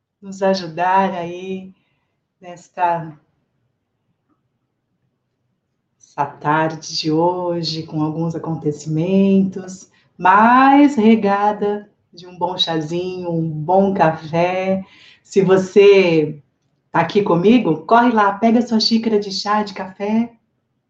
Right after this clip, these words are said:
e vem comigo. Bora conversar um pouco sobre a nossa profissão.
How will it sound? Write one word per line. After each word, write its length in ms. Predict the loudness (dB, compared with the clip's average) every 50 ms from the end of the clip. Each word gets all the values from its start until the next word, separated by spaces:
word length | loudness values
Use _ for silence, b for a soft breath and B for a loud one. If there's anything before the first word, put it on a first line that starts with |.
| _ _ _ _ _ _ _ _ _ _ _ _ _ _ _ _ _ _ _ _ _ _ _ _ _ _ _ _ _ _ _ _ _ _ _ _ _ B B B B B B B
e 80 | -2 0
vem 200 | 4 6 6 6
comigo. 640 | 6 6 6 6 6 4 2 -2 -4 -6 -8 _ _ _ _ _ _ _ _
Bora 420 | -8 0 2 4 4 4 2 0 0
conversar 460 | -2 -2 -2 -2 -2 -4 -4 -4 -4
um 140 | -4 -4 -2
pouco 280 | -2 -4 -4 -4 -8
sobre 300 | -12 _ -8 -8 -6 -6
a 40 | -6
nossa 340 | -6 -6 -6 -8 -8 -8 -10
profissão. 880 | -8 -8 -10 -10 -10 -14 _ _ _ -6 -2 -2 -2 -4 -4 -10 -16